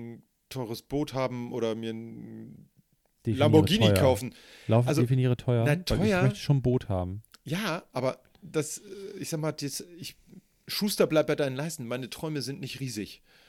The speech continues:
Speaker 1: Ja, also ich sag, ich sag mal, ich hab mir jetzt diesen alten Golf gekauft, der kein Dach hat. Ne? Das ist jetzt nicht so, dass ich mich, äh, damit finanziell ruiniere, selbst wenn die Karre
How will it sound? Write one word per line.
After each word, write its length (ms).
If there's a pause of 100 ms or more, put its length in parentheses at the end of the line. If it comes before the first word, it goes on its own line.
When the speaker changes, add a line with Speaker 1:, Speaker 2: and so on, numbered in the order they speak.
(460)
Speaker 1:
Ja, 200 (200)
also 380
ich 100
sag, 200
ich 100
sag 120
mal, 100
ich 80
hab 60
mir 60
jetzt 100
diesen 220
alten 380
Golf 260
gekauft, 500
der 100
kein 220
Dach 180
hat. 220 (1000)
Ne? 220 (240)
Das 260
ist 180
jetzt 240
nicht 480
so, 280
dass 200
ich 280
mich, 420
äh, 280
damit 400
finanziell 640
ruiniere, 680
selbst 280
wenn 120
die 100
Karre 440